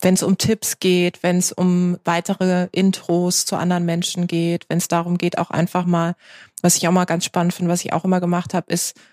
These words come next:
zu fragen, du hast mit mir schon zusammengearbeitet und egal, ob du mich jetzt ursympathisch fandst oder nicht, aber worin hast du meine Talente gesehen?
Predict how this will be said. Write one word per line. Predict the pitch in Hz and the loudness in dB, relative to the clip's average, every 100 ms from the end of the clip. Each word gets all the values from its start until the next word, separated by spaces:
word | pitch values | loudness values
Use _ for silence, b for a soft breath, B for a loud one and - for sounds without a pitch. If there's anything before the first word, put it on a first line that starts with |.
| b - | b -2
zu | - | 0
fragen, | 175 - 165 165 175 170 170 _ _ _ - | 0 0 2 2 2 0 -2 _ _ _ 0
du | - | 2
hast | 180 - | 4 2
mit | - | 2
mir | 180 | 2
schon | 190 | 2
zusammengearbeitet | 180 175 160 170 185 180 180 185 185 185 185 - | 0 -2 0 0 0 -2 -2 0 0 -2 -4 -4
und | 127 | -2
egal, | 165 165 | 0 0
ob | 175 | 0
du | - | 2
mich | 165 175 | 2 2
jetzt | 180 - | 0 0
ursympathisch | 180 175 185 185 175 - - | 2 2 0 0 -2 -2 -2
fandst | 185 185 | -2 -2
oder | - 170 | -2 0
nicht, | 175 - | 0 0
aber | - 180 170 | -2 -4 -2
worin | 185 185 180 | 0 2 2
hast | 175 | 2
du | 180 | 0
meine | 175 165 | 0 -2
Talente | - 180 240 - 185 | 0 -2 -2 -4 -4
gesehen? | 165 - 156 | -2 -2 -2